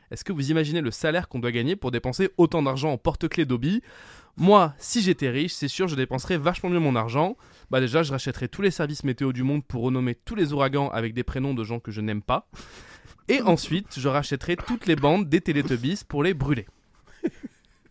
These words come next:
Ah non, non, pas du tout, parce que comme l'a dit Bret Easton Ellis, je trouve que les Teletubbies présentent, je cite, «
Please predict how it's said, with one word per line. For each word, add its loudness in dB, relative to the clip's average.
Ah 8
non, 8
non, 4
pas 4
du -2
tout, 0
parce 0
que 0
comme 2
l'a 4
dit -2
Bret 2
Easton -2
Ellis, 2
je -2
trouve -6
que -2
les 2
Teletubbies -2
présentent, 0
je 0
cite, « -4